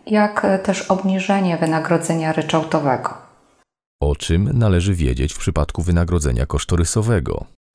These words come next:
Speaker 1: Odmienną sytuację mamy w przypadku wynagrodzenia kosztorysowego. Jeżeli w toku wykonania robót pojawi się konieczność przeprowadzenia dodatkowych prac, Krzysztof jako wykonawca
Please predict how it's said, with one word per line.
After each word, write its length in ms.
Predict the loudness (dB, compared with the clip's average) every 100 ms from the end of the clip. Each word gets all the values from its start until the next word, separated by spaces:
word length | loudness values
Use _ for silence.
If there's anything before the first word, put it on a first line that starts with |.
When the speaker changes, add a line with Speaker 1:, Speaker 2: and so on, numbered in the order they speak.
| _
Speaker 1:
Odmienną 560 | -4 2 6 6 6 4
sytuację 920 | 2 0 2 4 6 4 0 2 2
mamy 500 | 2 2 2 0 -2
w 80 |
przypadku 760 | -4 -6 0 2 2 0 0 0
wynagrodzenia 760 | 2 0 0 0 -2 -2 -2 -2
kosztorysowego. 1120 | -2 -2 0 0 2 2 2 2 2 -2 -4 -10 -20 _ -20 -20 -20 -20 -14 -6
Jeżeli 300 | -2 0 0
w 100 | -2
toku 260 | 0 2 2
wykonania 580 | 2 0 2 2 4
robót 480 | 6 6 4 0 -6
pojawi 520 | -4 0 4 4 4
się 160 | 2 -2
konieczność 640 | -2 0 -2 -2 -4 -4 -4
przeprowadzenia 1120 | -4 -2 -2 0 0 2 0 2 2 0 -2 -4
dodatkowych 640 | 0 0 0 -2 -2 -4 -2
prac, 540 | 2 4 4 0 -8 -14 -20 -20 -20 _ -12
Krzysztof 540 | -4 -4 -2 0 2
jako 260 | 0 2 2
wykonawca 1120 | 2 2 2 2 2 0 -2 -2 2 2 0